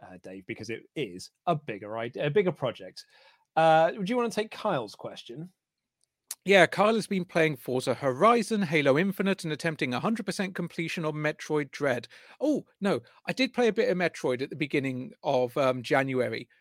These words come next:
Speaker 2: like, until I actually restarted work. Then it all went tits up. But, uh, but yeah, that's a no-, that's a, uh, noble thing to try and do, to complete Metroid Dread. But yeah, Carl's question was, uh,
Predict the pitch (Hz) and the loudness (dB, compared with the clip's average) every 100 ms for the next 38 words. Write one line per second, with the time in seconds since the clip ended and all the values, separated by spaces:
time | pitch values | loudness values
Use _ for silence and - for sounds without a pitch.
0 | _ 131 131 147 123 156 135 131 - 127 | _ -4 -2 -2 0 4 4 2 -2 -6
1 | 135 - 139 120 139 120 123 117 - 147 | -6 -4 -2 -2 -4 -4 -4 -4 0 2
2 | 135 143 151 131 123 - - 120 - 113 | 2 0 -6 -4 -6 -8 -10 -8 -10 -10
3 | _ _ - - _ 147 143 - 135 135 | _ _ -20 -20 _ 0 0 4 4 4
4 | - _ - 196 160 117 156 151 156 143 | 2 _ -4 2 2 2 -2 0 0 0
5 | 156 - 160 - 151 135 131 127 147 208 | -2 0 -4 -2 0 2 2 0 0 0
6 | 180 170 175 156 - 160 135 127 123 - | -2 -2 -4 -4 0 0 0 -4 -6 -8
7 | 131 123 127 135 123 135 123 135 143 - | -6 -4 -4 -6 -4 -2 0 0 -2 -2
8 | _ _ _ _ _ _ _ _ _ _ | _ _ _ _ _ _ _ _ _ _
9 | _ _ _ _ - 185 254 185 113 208 | _ _ _ _ -4 -2 6 6 6 6
10 | 220 - 185 - 160 156 139 131 - 127 | 6 4 0 0 -2 2 2 2 2 2
11 | 123 123 123 | 4 4 0